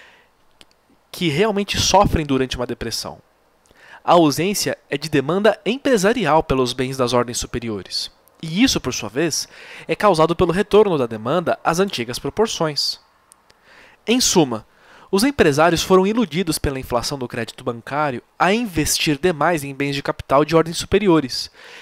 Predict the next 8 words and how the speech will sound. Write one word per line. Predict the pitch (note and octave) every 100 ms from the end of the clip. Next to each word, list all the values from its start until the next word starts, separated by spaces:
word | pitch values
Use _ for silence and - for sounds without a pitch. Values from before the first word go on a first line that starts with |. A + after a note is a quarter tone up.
| - _
que | -
só | F3+ B3+
poderiam | - A#3+ E3+ D#3+
ser | - C3+
mantigos-, | A#2+ A2+ F3 F3 C3+ - -
mantidos | C3+ B2+ G3+ D#3 -
com | F3 E3+ _ _ _ _ -
prosperidade, | D#3 D#3 - F#3 F3 D3 C3+ -